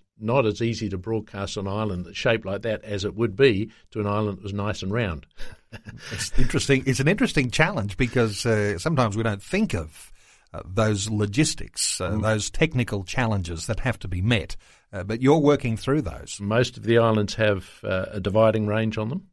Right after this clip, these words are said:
Speaker 1: because most of them have been thrown up from volcanic activity of some sort. And so all of those things make it very difficult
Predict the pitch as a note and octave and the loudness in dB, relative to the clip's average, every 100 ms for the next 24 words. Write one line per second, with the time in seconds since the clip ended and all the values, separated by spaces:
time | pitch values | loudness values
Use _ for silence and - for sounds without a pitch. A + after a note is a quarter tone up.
0 | _ G#2 - G#2+ F#2+ A2 A2 A2 G2 G#2 | _ -14 -2 -2 2 2 2 0 -2 -2
1 | F#2+ A#2 G#2 G#2+ A#2 _ _ _ A#2 G2+ | 0 0 0 0 -2 _ _ _ -10 -6
2 | G#2 G#2 A2+ G#2+ G2 F#2+ - G#2+ G2 F#2+ | -4 -4 -6 -8 -6 -10 -10 -10 -4 -4
3 | F#2 F#2+ G2 - F#2 - _ _ - - | -4 -6 -8 -8 -10 -12 _ _ -20 -20
4 | - _ G#2 G#2 - A2+ A2+ G#2+ - _ | -20 _ -4 -4 2 6 6 2 -8 _
5 | _ _ - D3 E3 D3 A#2+ A#2 A#2 G#2+ | _ _ 2 4 4 2 2 2 0 -4
6 | G2 - B2 A2 A2 G2+ F#2 B2 C3+ A#2+ | -6 -8 -4 -4 -2 -6 -4 0 2 2
7 | A#2+ G#2 F2 F#2+ | 0 -2 -6 -8